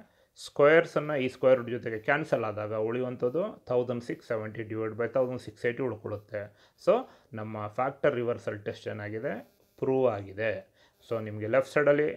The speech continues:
ಅಂದರೆ ಲೆಫ್ಟ್ ಹ್ಯಾಂಡ್ ಸೈಡಲ್ಲಿ ಬರುವಂಥ ಆನ್ಸರ್ ರೈಟ್ ಹ್ಯಾಂಡ್ ಸೈಡಲ್ಲಿ ನೀವು ಪ್ರೂವ್ ಮಾಡೋಕ್ಕೆ ಹೋಗ್ತಿರೋಂಥದ್ದು ಸೇಮ್ ಆನ್ಸರ್ ಬಂದಿದೆ. So, ಹಾಗಾಗಿ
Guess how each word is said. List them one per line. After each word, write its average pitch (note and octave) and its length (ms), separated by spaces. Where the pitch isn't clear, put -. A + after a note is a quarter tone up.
ಅಂದರೆ A2 600
ಲೆಫ್ಟ್ A#2 180
ಹ್ಯಾಂಡ್ C#3+ 200
ಸೈಡಲ್ಲಿ B2 320
ಬರುವಂಥ A2+ 340
ಆನ್ಸರ್ A2+ 360
ರೈಟ್ A#2 160
ಹ್ಯಾಂಡ್ B2+ 180
ಸೈಡಲ್ಲಿ A#2 300
ನೀವು A2 120
ಪ್ರೂವ್ B2 200
ಮಾಡೋಕ್ಕೆ A2+ 240
ಹೋಗ್ತಿರೋಂಥದ್ದು A2 680
ಸೇಮ್ B2 340
ಆನ್ಸರ್ A2 300
ಬಂದಿದೆ. F#2+ 500
So, G2+ 120
ಹಾಗಾಗಿ C3 640